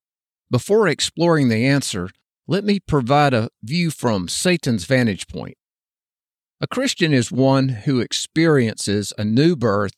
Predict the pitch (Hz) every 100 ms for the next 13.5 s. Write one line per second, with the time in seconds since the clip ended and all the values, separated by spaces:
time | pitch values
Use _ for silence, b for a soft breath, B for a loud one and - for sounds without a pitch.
0 | - 95 120 120 110 - 131 151 - 160
1 | - 113 90 95 - 107 92 90 143 156
2 | 151 139 127 - 190 190 107 95 113 110
3 | 101 131 127 117 95 - 123 - - -
4 | _ _ _ _ _ _ _ - 104 131
5 | 117 - - 123 156 127 120 113 101 104
6 | - 113 120 95 110 117 127 117 - 127
7 | - 104 101 - 113 120 175 - _ _
8 | _ _ - 131 160 220 185 170 - -
9 | 185 - - 156 - - 127 - - 113
10 | 87 - _ 156 180 202 - 160 143 -
11 | 147 170 180 - 113 131 147 185 233 226
12 | _ _ 127 139 104 160 180 - - 143
13 | 127 170 - -